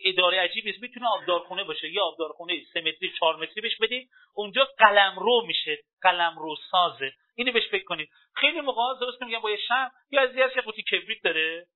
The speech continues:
خودتون می‌خواد سهام بخره، سهام که به شما می‌گم بخره، مثلاً پونصد میلیون بخره، یه میلیارد بخره است، منظور من که پنجاه، یه قوطی کبریت هم بخره،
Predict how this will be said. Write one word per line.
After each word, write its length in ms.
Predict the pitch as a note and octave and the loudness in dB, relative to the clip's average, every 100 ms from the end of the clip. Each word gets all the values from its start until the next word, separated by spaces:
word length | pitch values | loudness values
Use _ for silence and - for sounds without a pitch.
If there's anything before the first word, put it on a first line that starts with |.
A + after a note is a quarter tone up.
| _ | _
خودتون 200 | - A#3 A#3 | -6 -6 -6
می‌خواد 160 | G#3 - | -2 2
سهام 240 | F#3+ G3 | 2 2
بخره، 260 | F#3+ G3+ A3 | 0 -2 2
سهام 120 | G3 | 2
که 60 | F#3+ | 2
به 80 | F#3+ | -4
شما 140 | F#3+ | -8
می‌گم 200 | F3+ F#3 | -4 -4
بخره، 260 | F3+ G3+ A3 | -2 -4 -4
مثلاً 160 | G#3 - | -10 -16
پونصد 320 | F#3 G3 G3 | -2 -2 -2
میلیون 200 | F3 F3+ | -10 -12
بخره، 260 | F3 F3 | -8 -6
یه 80 | E3 | -6
میلیارد 280 | E3+ E3 D#3+ | -6 -4 -4
بخره 240 | D#3+ D#3+ | -2 2
است، 140 | F3 - | 0 0
منظور 200 | E3 D3+ | -6 -4
من 140 | E3 D#3 | -4 -4
که 160 | C3 - _ _ - | -12 -12 _ _ -4
پنجاه، 240 | D3 D3 C#3+ _ _ _ - | -4 -4 -14 _ _ _ -8
یه 60 | G#3+ | -8
قوطی 140 | A3 | 0
کبریت 220 | F#3+ G3 | 0 0
هم 100 | G3+ | -8
بخره، 500 | F#3+ F#3 E3 D#3+ D#3+ | -6 -2 -2 -2 -10